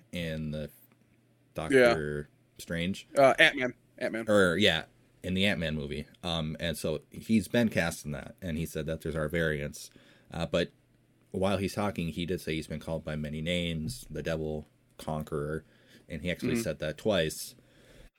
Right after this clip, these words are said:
Speaker 1: Um, so
Speaker 2: Mark my words, he's gonna be the villain in every movie for this phase.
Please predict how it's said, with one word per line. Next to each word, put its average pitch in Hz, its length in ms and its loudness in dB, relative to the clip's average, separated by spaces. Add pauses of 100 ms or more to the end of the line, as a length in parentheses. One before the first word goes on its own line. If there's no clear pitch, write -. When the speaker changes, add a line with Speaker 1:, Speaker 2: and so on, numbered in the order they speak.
(140)
Speaker 1:
Um, 87 560 0 (1120)
so - 200 0
Speaker 2:
Mark 220 200 8
my 233 140 10
words, 170 640 8
he's 196 120 4
gonna 233 140 10
be 214 60 8
the 185 100 10
villain 175 280 10
in 156 60 4
every 165 220 10
movie 160 300 8
for 147 140 0
this 143 120 4
phase. 131 400 6